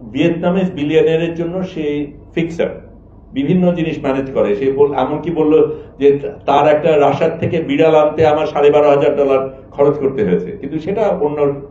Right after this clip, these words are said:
আলাপ। কিন্তু সে বলল, "আমি তো জানি কি করে করতে হয়।"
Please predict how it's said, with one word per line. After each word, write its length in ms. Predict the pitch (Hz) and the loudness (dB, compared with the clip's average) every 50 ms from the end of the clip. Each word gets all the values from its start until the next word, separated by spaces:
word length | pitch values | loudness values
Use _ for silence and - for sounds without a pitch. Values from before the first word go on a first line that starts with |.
| - - - - | -20 -20 -18 -10
আলাপ। 320 | - 107 110 - - - - - - - - - | -6 -4 -4 -4 -4 -6 -12 -18 -20 -20 -16 -8
কিন্তু 140 | 139 135 - | -6 -4 0
সে 100 | 175 175 | 0 0
বলল, 280 | 160 156 160 165 190 | 2 2 2 2 2
"আমি 340 | 202 202 135 127 127 135 151 147 | 2 0 0 -2 -2 -2 -2 -2
তো 80 | 160 151 | -2 -2
জানি 320 | - 110 107 120 135 139 | -2 -2 -2 -2 -2 -4
কি 140 | 139 127 110 | -4 -6 -6
করে 200 | 92 107 101 92 | -4 -4 -2 -2
করতে 320 | 90 85 82 - - 80 | -2 -6 -8 -8 -8 -10
হয়।" 140 | - 80 80 | -10 -10 -14